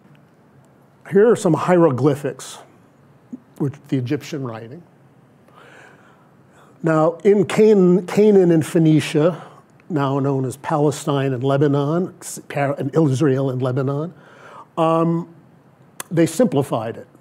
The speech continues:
so that each of these hieroglyphic symbols was correlated with a sound. Usually, it would be, uh, the, the, the first sound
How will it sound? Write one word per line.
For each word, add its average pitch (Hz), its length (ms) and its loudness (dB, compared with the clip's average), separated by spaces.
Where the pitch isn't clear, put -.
so 160 280 2
that 151 300 2
each 185 220 0
of 180 100 2
these 160 240 0
hieroglyphic 151 640 0
symbols 175 1120 -2
was 131 80 -10
correlated 170 580 2
with 139 140 0
a 143 60 -4
sound. 135 540 -6
Usually, 170 920 4
it 143 160 -8
would 135 220 -4
be, 135 420 -4
uh, 135 340 -2
the, - 80 -8
the, 143 80 -10
the 147 80 -10
first 170 400 -2
sound 147 600 -4